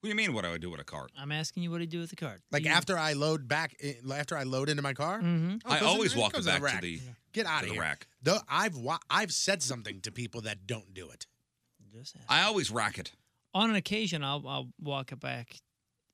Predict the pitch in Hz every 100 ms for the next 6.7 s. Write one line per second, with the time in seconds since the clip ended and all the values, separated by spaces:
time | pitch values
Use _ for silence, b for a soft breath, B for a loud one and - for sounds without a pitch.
0 | - 160 123 - 180 143 - 170 165 151
1 | 156 - 160 147 156 147 151 139 147 143
2 | 165 165 151 269 320 220 170 170 175 202
3 | 240 302 - _ _ _ _ _ _ _
4 | _ 160 156 170 165 233 254 185 151 -
5 | - 120 - - - 110 156 196 185 220
6 | 196 156 139 123 117 -